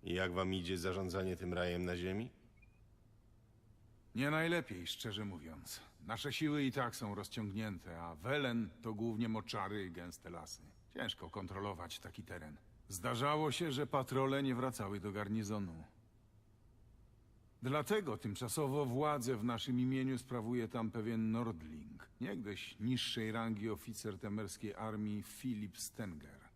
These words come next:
Speaker 2: znany lepiej pod swym nom de guerre Krwawy Baron.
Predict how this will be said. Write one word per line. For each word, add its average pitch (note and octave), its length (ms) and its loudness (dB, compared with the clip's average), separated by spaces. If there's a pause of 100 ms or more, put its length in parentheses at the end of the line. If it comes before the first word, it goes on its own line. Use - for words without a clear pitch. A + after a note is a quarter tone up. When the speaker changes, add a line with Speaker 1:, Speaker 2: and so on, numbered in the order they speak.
Speaker 2:
znany C3+ 400 4
lepiej B2+ 300 2
pod B2 220 -4
swym A2+ 400 2
nom A#2 220 2
de A2+ 120 2
guerre G#2+ 340 0
Krwawy G2 600 -2
Baron. D#2+ 440 -4